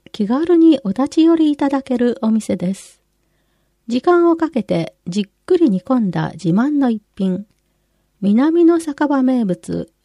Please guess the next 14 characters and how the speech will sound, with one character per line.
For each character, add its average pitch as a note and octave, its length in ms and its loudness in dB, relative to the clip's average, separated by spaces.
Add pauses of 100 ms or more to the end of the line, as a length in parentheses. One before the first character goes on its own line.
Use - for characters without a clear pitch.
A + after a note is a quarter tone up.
肉 G3+ 340 0
豆 E4 240 2
腐 F#3 200 -8
を D#3+ 240 -8 (600)
ぜ A#3 140 2
ひ D4 320 0
ご A3+ 120 -2
賞 A#3 220 -2
味 G3+ 140 -2
く F#3 100 -8
だ F3 100 -4
さ D#3+ 200 -10
い。 D#3+ 100 -14 (1400)
店 C#4+ 240 2